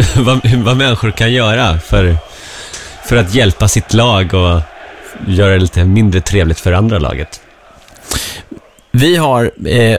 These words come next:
Speaker 2: under hela den här veckan som har, eh, gått, första veckan av kvalserien, så har ju du och jag haft samtal med varandra där vi har spelat in våra reflektioner,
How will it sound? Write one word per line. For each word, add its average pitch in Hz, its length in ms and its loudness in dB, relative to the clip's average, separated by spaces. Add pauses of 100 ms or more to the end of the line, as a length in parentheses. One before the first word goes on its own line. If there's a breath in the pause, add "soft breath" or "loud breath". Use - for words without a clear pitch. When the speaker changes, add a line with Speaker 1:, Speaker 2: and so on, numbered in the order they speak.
Speaker 2:
under 139 280 2
hela 120 280 2
den 101 100 2
här 95 120 2
veckan 95 340 0
som 92 220 2
har, 87 400 2
eh, - 300 -2
gått, 127 240 0
första 104 280 0
veckan 101 280 2
av 90 260 0
kvalserien, 101 580 0
så 98 120 0
har 92 100 2
ju 92 100 2
du 92 160 0
och 95 60 2
jag 92 320 2 (260)
haft - 380 -2
samtal 120 480 2
med 110 140 2
varandra 95 360 2
där 92 160 0
vi - 80 -4
har - 80 0
spelat - 380 -2
in 98 140 4
våra 95 200 2
reflektioner, 98 800 0